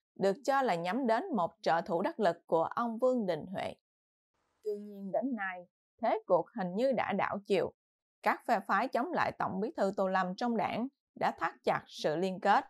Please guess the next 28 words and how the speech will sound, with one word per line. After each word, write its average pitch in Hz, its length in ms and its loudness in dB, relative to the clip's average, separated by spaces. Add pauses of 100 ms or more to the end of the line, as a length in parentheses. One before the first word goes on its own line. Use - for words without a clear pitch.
(340)
dưới 254 200 4
sự 202 220 0
dẫn 175 300 0
dắt 269 200 2 (100)
của 156 180 4
các 220 320 -2
tướng 247 260 2
lĩnh 165 300 -2
trong 170 360 -2
quân 202 140 2
đội, 139 280 2 (420)
cùng 190 220 4
với 262 160 2
việc 170 400 4
ông 240 260 2
Trần 170 300 -2
Cẩm 185 200 -4
Tú 220 320 4 (320)
trở 185 180 6
thành 185 360 0
thường 180 360 2
trực - 260 0
Ban 180 220 0
Bí 180 120 -2
thư, 180 320 2 (340)
kiêm 269 220 4
chủ - 140 2
nhiệm 175 220 2